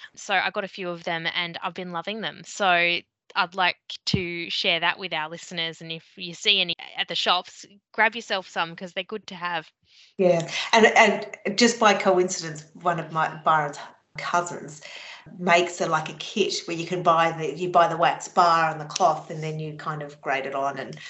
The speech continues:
Speaker 2: it's a little bit messy. I have bought a couple of kits to support her business. It's a little bit messy, but you can now. I'm noticing they're turning up in a lot of the shops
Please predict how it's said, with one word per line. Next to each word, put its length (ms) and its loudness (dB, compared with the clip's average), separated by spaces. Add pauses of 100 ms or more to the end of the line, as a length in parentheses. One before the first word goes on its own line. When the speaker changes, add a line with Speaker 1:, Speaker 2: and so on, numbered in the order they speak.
(400)
Speaker 2:
it's 100 -4
a 60 10
little 240 8
bit 220 4
messy. 340 0
I 80 2
have 260 -2
bought 160 2
a 40 -4
couple 260 -4
of 60 -12
kits 380 -6
to 80 -12
support 360 -2
her 40 2
business. 380 -2
It's 240 -6
a 60 -6
little 160 0
bit 180 0
messy, 260 -6
but 200 0
you 60 0
can 320 2
now. 180 4
I'm 120 4
noticing 460 4
they're 120 -4
turning 300 -2
up 220 -6
in 340 -8 (100)
a 60 -6
lot 140 -4
of 80 -10
the 60 -10
shops 320 -4